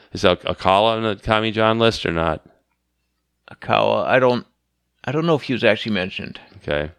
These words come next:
Speaker 2: I don't.
Speaker 1: Did he have Tommy John?
Speaker 2: No, but
Speaker 1: He,
Speaker 2: I
Speaker 1: he, he's got a serious arm injury though, doesn't he?
Speaker 2: Yeah, he has something called a radius
Speaker 1: Okay.
Speaker 2: fracture.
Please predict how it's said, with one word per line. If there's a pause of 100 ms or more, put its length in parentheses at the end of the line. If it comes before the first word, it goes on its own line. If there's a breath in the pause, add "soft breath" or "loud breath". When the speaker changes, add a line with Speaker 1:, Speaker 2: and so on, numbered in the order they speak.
(120)
Speaker 2:
I
don't. (260)
Speaker 1:
Did
he
have
Tommy
John? (1200 soft breath)
Speaker 2:
No, (520)
but
Speaker 1:
He,
Speaker 2:
I
Speaker 1:
he,
he's
got
a
serious
arm
injury
though,
doesn't
he?
Speaker 2:
Yeah,
he
has
something
called
a
radius
Speaker 1:
Okay.
Speaker 2:
fracture.